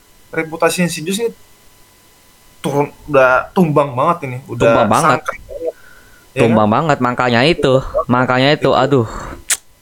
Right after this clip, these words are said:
Speaker 1: Apalagi kan, gua denger kan semua kru-kru di film J L itu kan gini, gini kan?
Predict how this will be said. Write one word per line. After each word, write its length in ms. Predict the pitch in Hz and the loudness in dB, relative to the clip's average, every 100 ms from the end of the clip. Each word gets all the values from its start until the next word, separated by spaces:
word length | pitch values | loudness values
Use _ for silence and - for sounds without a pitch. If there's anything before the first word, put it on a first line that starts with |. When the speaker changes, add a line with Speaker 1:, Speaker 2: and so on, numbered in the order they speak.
| _ - | _ -4
Speaker 1:
Apalagi 320 | 143 165 180 | 0 2 2
kan, 240 | 196 285 - - _ - - - | 0 -2 -4 -20 _ -20 -20 -2
gua 100 | 160 185 | 0 2
denger 160 | 208 | 2
kan 160 | 220 302 294 | 2 0 -2
semua 640 | 247 220 226 226 220 214 - | -6 0 2 4 4 2 0
kru-kru 480 | 214 214 - 226 226 | -2 0 2 2 4
di 240 | 214 202 | 2 0
film 320 | - 226 214 214 214 202 202 | 0 0 2 0 -4 -6 -6
J 240 | 180 180 185 | 0 2 2
L 80 | |
itu 160 | 214 226 | 2 0
kan 240 | 285 302 - - _ _ _ _ - 151 | 0 -2 -12 -20 _ _ _ _ -20 -4
gini, 640 | 156 214 233 226 214 113 - | 0 2 4 2 0 -4 -8
gini 320 | 190 294 196 | -6 -2 0
kan? 240 | 147 294 | 0 -4